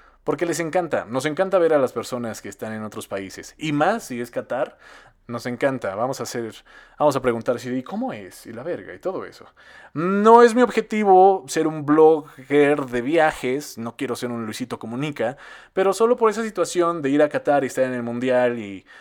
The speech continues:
y, pues, ahora sí como que grabar lo que hay y cómo es la experiencia de alguien que va a un pinche mundial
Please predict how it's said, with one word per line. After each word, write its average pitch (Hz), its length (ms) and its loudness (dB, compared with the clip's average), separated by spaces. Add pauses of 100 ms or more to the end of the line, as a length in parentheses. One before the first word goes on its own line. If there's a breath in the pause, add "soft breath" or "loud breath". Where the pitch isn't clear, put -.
(120)
y, 117 140 -6
pues, - 220 -10
ahora 120 160 -2
sí 123 80 -12
como 120 180 -8
que 107 80 -10
grabar 113 480 0
lo 113 140 -4
que 117 120 -6
hay 107 260 -4
y 107 60 -10
cómo 117 280 -6
es 110 60 -12
la 113 80 -8
experiencia 110 680 -8
de 104 100 -4
alguien 107 260 -2
que 101 140 -12
va 104 300 0 (260 loud breath)
a - 80 -8
un 107 160 -8
pinche 110 300 -10
mundial 101 580 -6